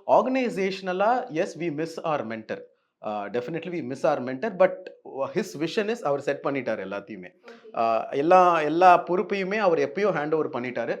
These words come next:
Speaker 1: So ஆர்கனைசேஷனலா we miss his advice, we mi-, we will miss his guidance எல்லாமே. But பர்சனலா definitely I miss him as a father.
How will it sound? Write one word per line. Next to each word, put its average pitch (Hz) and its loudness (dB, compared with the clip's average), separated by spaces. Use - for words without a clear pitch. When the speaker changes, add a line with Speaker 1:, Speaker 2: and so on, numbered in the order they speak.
Speaker 1:
So 147 0
ஆர்கனைசேஷனலா 190 -2
we 143 -4
miss 165 -2
his 175 -4
advice, 135 -2
we 123 -10
mi-, 135 -6
we 131 -8
will 123 -8
miss - -10
his 160 -6
guidance 117 -4
எல்லாமே. 98 -10
But 131 -4
பர்சனலா 185 0
definitely 107 -12
I 107 -8
miss 131 -10
him 165 -8
as 120 -12
a 117 -8
father. 117 -2